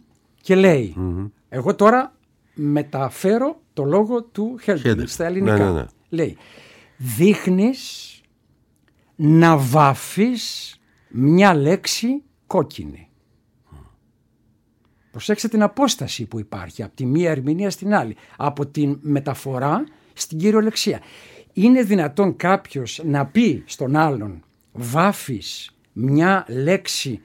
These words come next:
Speaker 1: κόκκινη;"
Speaker 2: Μμ.
Speaker 1: Ε, εδώ σταματάς.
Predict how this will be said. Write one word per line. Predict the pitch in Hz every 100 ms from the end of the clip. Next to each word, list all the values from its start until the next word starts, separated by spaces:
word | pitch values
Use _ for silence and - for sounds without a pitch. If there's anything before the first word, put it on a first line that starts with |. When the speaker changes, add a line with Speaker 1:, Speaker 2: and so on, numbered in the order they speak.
| _ _
Speaker 1:
κόκκινη;" | - 156 147 185 220 240 113 - _ _ _
Speaker 2:
Μμ. | 80 69
Speaker 1:
Ε, | 64 _ _ _ - - - -
εδώ | - 156 214
σταματάς. | - 214 185 170 127 - -